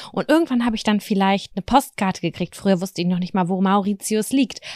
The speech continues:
Aber dann habe ich eine Postkarte aus Mauritius bekommen. Das war, wäre ein Urlaub gewesen, den wir uns als Familie hätten nicht leisten können zum Beispiel. Das hat aber keinen Neid in mir ausgelöst, sondern, oder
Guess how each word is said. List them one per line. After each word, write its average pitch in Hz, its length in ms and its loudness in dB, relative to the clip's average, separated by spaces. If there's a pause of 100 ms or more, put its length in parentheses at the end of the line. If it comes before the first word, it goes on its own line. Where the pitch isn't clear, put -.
Aber - 140 0
dann 196 180 2
habe 190 120 -2
ich 180 80 -8
eine 185 80 -4
Postkarte - 500 -2
aus - 140 -2
Mauritius 240 520 4
bekommen. 190 420 2 (380)
Das 208 220 2
war, 233 260 6
wäre 196 200 4
ein - 80 -2
Urlaub 233 300 6
gewesen, 247 340 2
den 196 140 4
wir 190 200 4
uns 196 140 -2
als - 180 -2
Familie 185 320 2
hätten 170 240 -4
nicht 165 160 -2
leisten 208 340 2
können 247 280 2
zum 247 120 -2
Beispiel. 233 360 -2 (220)
Das 202 120 -6
hat 214 80 0
aber 202 200 2
keinen 185 280 2
Neid 170 240 0
in 214 80 2
mir 226 160 4
ausgelöst, 233 500 0
sondern, 196 300 2 (300)
oder 175 260 0